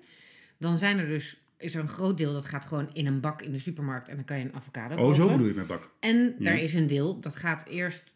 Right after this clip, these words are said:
Speaker 1: naar een rijpkamer, zodat ze als eetrijpe avocado's verkocht kunnen worden.
Speaker 2: Voor zesentwintig euro.
Speaker 1: Precies.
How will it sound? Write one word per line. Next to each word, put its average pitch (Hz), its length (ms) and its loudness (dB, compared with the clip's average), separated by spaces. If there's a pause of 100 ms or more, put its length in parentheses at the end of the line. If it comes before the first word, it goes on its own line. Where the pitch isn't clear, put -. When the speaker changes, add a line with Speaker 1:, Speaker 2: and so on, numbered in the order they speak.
Speaker 1:
naar 151 280 -4
een 143 120 -2
rijpkamer, 160 680 -2
zodat 156 260 -6
ze - 80 -8
als 160 340 -8 (480)
eetrijpe 156 580 -2
avocado's 196 520 -6
verkocht - 400 -10
kunnen 131 240 -2
worden. 117 380 -8
Speaker 2:
Voor 101 160 -4
zesentwintig 87 500 -4
euro. 80 340 -10 (100)
Speaker 1:
Precies. - 480 -4